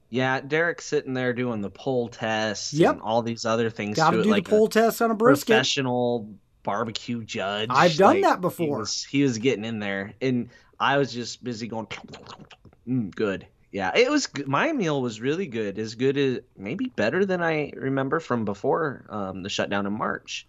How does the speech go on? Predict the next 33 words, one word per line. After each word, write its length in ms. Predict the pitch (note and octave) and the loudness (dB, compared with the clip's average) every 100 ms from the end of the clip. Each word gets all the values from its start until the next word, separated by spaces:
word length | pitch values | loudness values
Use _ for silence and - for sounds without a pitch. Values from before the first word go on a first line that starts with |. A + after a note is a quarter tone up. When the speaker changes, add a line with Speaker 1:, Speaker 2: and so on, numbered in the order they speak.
| _ | _
Speaker 2:
I 280 | E3 A#3 C4+ | 2 2 2
honestly 480 | F#3+ G3 G3+ - G3 | 0 0 -2 -2 -2
expected 500 | - - F3+ F3+ F3 | -2 -4 -4 -2 -6
some 160 | D#3+ | -6
pretty 200 | C#3+ E3+ | -4 -4
bad 280 | E3+ E3 D#3+ | 0 0 0
barbecue, 520 | C#3+ D3+ D#3 D3+ E3 | 0 -2 -2 -4 -4
theme 300 | D3+ - E3 | -2 -2 -2
park 300 | E3+ F3 D#3+ - | 0 0 0 0
barbecue, 580 | D3+ D3+ D3 E3+ E3 E3 | -2 -2 -4 0 0 0
and 260 | E3 D3 | -2 -2
it 140 | E3 D3 | -2 -4
exceeded 460 | C#3+ - A3 A3+ A3+ | -4 -4 -4 -2 -2
my 160 | F#3+ | -2
expectations. 680 | E3+ D#3 D#3 - D3 C#3+ C#3+ | -2 -4 -6 -2 -4 -2 -2
Not 220 | B3+ C#4+ | 0 0
the 60 | - | -2
best 380 | C#3 F3 C4+ - | -2 -2 -2 0
barbecue 400 | D#3+ C#3 C#3+ D3+ | -2 -2 -4 -6
I've 100 | B2+ | -4
ever 200 | B2+ A2+ | -8 -10
had, 420 | - A#2+ A#2 C#3 - - - | -10 -8 -8 -10 -16 -16 -2
Speaker 1:
Oh, 160 | A#2 | -2
no. 80 | F2 | 0
Speaker 2:
but 260 | F3 D#3+ D#3+ | 2 2 2
it, 220 | F#3 E3 - | -2 -2 -2
it's 220 | F3 C#3 | -4 -2
still 440 | - F#3 F#3 G3+ | -4 0 2 0
better 400 | F#3+ C3 D3+ D#3+ | -2 -4 -2 0
than 120 | E3+ F3+ | 0 0
what 100 | G#3 | 0
I 60 | |
thought, 300 | G3 E3+ F3 | 2 2 2